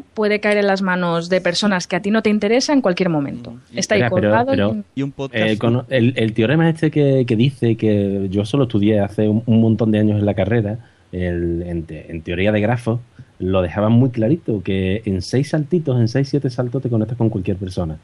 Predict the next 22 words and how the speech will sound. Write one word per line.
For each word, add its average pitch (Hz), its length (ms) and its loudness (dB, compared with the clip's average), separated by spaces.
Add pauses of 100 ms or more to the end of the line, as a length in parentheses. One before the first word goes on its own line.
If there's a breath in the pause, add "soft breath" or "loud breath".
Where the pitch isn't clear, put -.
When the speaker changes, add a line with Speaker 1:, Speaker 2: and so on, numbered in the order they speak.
(520 soft breath)
Speaker 3:
Eh, 98 480 0
eso 101 180 -2
lo 123 80 4
tienen 135 200 2
muy 120 180 4
claro 107 300 2
en 90 80 0
Facebook. 123 380 -2 (200)
Y 92 380 0
en 78 380 -6
Twitter 135 540 2
no 120 200 4
tanto, 127 300 2
pero 90 280 -4 (360 soft breath)
el, 85 380 -4
en 90 180 -2
Facebook 117 480 -2
lo 127 160 2
que 117 100 0
ponga 131 440 -2
es 120 220 -4
facilísimo 202 920 -2